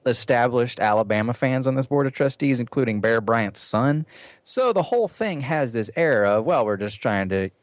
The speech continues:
either, you know, uh, make sure one hundred percent of the tension's on the Tide, make sure none of Alabama's money's going to this little school, blah, blah, blah." And, you know, when the evidence is laid out and it's, like,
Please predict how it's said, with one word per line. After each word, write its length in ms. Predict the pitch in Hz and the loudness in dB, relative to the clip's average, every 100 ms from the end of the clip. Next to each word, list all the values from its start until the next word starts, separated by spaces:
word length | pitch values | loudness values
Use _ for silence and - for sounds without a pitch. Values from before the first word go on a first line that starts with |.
| _ | _
either, 480 | 104 98 98 92 92 - - _ | -10 -4 0 0 -2 -10 -20 _
you 120 | 110 90 | -4 -4
know, 240 | 85 65 | -4 -2
uh, 140 | - 80 | -2 0
make 220 | 101 - | 0 0
sure 160 | 110 | 0
one 160 | 92 98 | 0 0
hundred 220 | 113 107 | 0 -2
percent 240 | 107 107 101 | -4 -2 0
of 60 | |
the 60 | 92 | 0
tension's 380 | 123 107 104 95 | -2 -4 -2 -2
on 80 | |
the 60 | 165 | -2
Tide, 600 | - 165 156 151 147 139 | -2 0 2 2 2 0
make 160 | 98 95 | -4 -6
sure 180 | - | -6
none 400 | 101 101 120 123 | -6 -2 0 0
of 140 | 117 110 | 2 2
Alabama's 460 | 104 95 104 98 | 2 2 -2 -4
money's 320 | 101 139 139 131 | -2 0 2 2
going 180 | 131 | 0
to 60 | 127 | 0
this 160 | 120 139 | 0 0
little 220 | 135 123 | 0 0
school, 420 | - 135 131 123 | -2 -2 0 0
blah, 240 | 123 117 | 0 2
blah, 180 | 107 104 | 2 2
blah." 320 | 104 101 98 98 - - - - - - - | 2 2 0 -2 -10 -20 -20 -20 -20 -10 -2
And, 460 | 127 123 117 110 - _ _ _ _ _ _ | 0 2 0 -4 -8 _ _ _ _ _ _
you 100 | 143 | -2
know, 100 | 127 | 0
when 100 | 123 | 0
the 80 | 165 | 0
evidence 400 | 226 180 139 - | 0 0 -2 -4
is 100 | 107 | -2
laid 220 | 143 135 | 0 2
out 240 | 113 117 104 | 2 0 0
and 140 | 104 | -4
it's, 280 | 101 - - _ _ | -4 -6 -12 _ _
like, 160 | 101 | -8